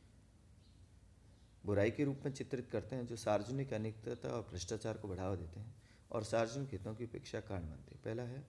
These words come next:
दबाव समूह की जो आलोचना की गई है, वो निम्न आधार पर की है। पहला था, अप्रजातांत्रिक है।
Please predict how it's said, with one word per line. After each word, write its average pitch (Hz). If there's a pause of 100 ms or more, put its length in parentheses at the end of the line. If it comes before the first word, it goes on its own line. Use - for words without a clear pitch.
(400)
दबाव 107
समूह 127
की 127
जो 113
आलोचना 104
की 123
गई 117
है, 127
वो 127
निम्न 117
आधार 98
पर 110
की 110
है। 120
पहला 107
था, 120 (1120)
अप्रजातांत्रिक 82
है। 127